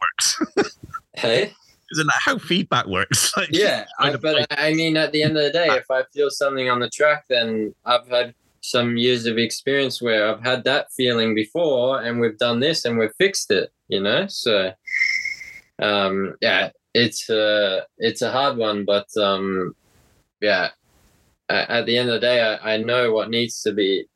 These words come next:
Speaker 2: to be done with the bike at the moment, but we just, w-, we're not able to do it. So, um, and it, it's a real shame because, yeah,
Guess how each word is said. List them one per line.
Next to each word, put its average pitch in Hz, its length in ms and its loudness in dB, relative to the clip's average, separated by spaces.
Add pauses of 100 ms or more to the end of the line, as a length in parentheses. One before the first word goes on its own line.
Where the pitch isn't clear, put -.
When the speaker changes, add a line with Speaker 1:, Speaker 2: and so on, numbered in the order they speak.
(140)
Speaker 2:
to 113 100 -2
be 107 200 0
done 110 540 0
with 101 160 2
the - 80 -6
bike 113 380 0
at 98 120 0
the 104 60 -6
moment, 110 420 0
but 101 280 2
we 101 260 0
just, - 520 0
w-, 101 460 0
we're 101 200 0
not 98 240 0
able 110 300 2
to - 120 -12
do 117 200 2
it. 101 140 -2
So, 95 380 0 (800)
um, 87 680 0 (600)
and 101 160 2
it, 95 320 0
it's 101 220 0
a 110 80 0
real 120 180 2
shame 123 400 0
because, 107 720 -2
yeah, 101 360 0